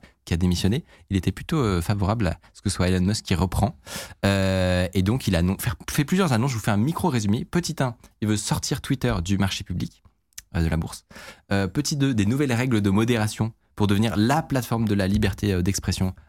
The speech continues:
à travers le monde, selon ses dires. Euh, donc, euh, à la source plutôt tendance libertarienne, euh, américaine. Euh, il veut lutter contre les bots,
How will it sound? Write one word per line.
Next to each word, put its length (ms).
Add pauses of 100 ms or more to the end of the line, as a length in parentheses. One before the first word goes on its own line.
à 80
travers 400 (140)
le 100
monde, 320
selon 380
ses 180
dires. 240 (480)
Euh, 200
donc, 280
euh, 100
à 120
la 100
source 280 (100)
plutôt 800 (300)
tendance 380
libertarienne, 680
euh, 160
américaine. 440 (440)
Euh, 1080
il 100
veut 100
lutter 300
contre 220
les 80
bots, 100